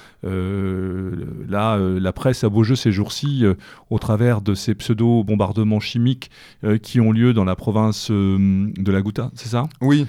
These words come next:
Speaker 2: c'est
Speaker 1: Voilà,
Speaker 2: le
Speaker 1: de,
Speaker 2: sud-est
Speaker 1: voilà,
Speaker 2: de
Speaker 1: de,
Speaker 2: Damas.
Speaker 1: que, que Bachar, bien sûr, euh, massacre son peuple, mais oui, c'est tellement évident.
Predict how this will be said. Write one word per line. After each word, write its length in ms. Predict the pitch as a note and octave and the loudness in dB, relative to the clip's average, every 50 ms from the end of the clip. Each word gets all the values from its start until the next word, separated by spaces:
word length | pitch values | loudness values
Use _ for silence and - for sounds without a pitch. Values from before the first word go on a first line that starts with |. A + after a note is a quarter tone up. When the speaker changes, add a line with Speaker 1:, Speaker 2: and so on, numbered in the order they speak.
| - - - | -6 -12 -10
Speaker 2:
c'est 120 | - G#2 | -4 -2
Speaker 1:
Voilà, 100 | G2+ G2+ G2+ | 0 2 2
Speaker 2:
le 60 | G#2+ | 2
Speaker 1:
de, 0 | |
Speaker 2:
sud-est 340 | A2+ A#2 A#2+ G#2+ A#2 B2 B2 - - | 2 2 0 2 2 2 0 2 2
Speaker 1:
voilà, 200 | A2+ A2 G#2+ G#2+ | 2 2 4 4
Speaker 2:
de 40 | A2 | 4
Speaker 1:
de, 40 | G#2+ | 4
Speaker 2:
Damas. 180 | G#2+ A2 G#2 | 4 4 2
Speaker 1:
que, 200 | - G#2+ G#2 G2+ | 2 0 0 0
que 120 | F#2+ - A2 | -2 -2 -2
Bachar, 320 | G2 G#2 F#2+ - C3+ A#2 | -2 -2 0 0 0 0
bien 140 | A2 G#2 F#2+ | 0 0 -2
sûr, 300 | - - - C3+ B2+ G#2 | -2 -2 -2 -2 0 0
euh, 80 | F#2 | 0
massacre 480 | F#2 G2 G2 - - A2+ G#2+ - - A2 | 0 0 0 0 -2 -4 -4 -2 -2 -4
son 180 | - - G#2+ G2 | -2 -2 -4 0
peuple, 320 | - D3 D#3+ - - F#2+ | 0 0 0 0 -2 -2
mais 140 | F2 F#2+ G2+ | -2 0 0
oui, 100 | B2 D3 | 0 -2
c'est 140 | - - - | -4 -6 -6
tellement 240 | - F#2+ F#2 F#2+ | -2 0 0 2
évident. 320 | F#2+ F#2+ G2 A#2 D3+ D3+ | 2 0 0 0 0 0